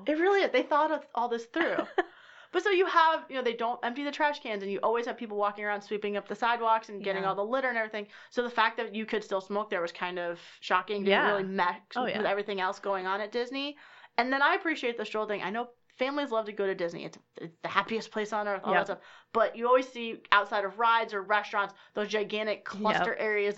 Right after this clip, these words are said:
Speaker 1: of all these strollers parked that just take up so much space, and that they're hard to get around. It's just,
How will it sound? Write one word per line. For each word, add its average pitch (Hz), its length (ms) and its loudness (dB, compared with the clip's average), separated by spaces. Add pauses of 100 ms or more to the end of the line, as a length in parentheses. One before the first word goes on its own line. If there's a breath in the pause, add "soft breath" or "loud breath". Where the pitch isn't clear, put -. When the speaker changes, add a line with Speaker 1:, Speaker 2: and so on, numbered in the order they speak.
Speaker 1:
of 196 320 2 (160)
all 208 160 4
these 214 160 -6
strollers 208 340 0
parked 190 420 -2
that 190 100 -6
just 185 120 -14
take 196 160 -4
up 202 80 -4
so 208 120 -6
much 202 220 -2
space, 196 360 -4 (420 loud breath)
and 196 220 0
that 160 160 -6
they're 185 140 0
hard 208 240 2
to 202 80 -6
get 208 100 -4
around. 226 600 2 (340)
It's - 120 -14
just, - 200 -14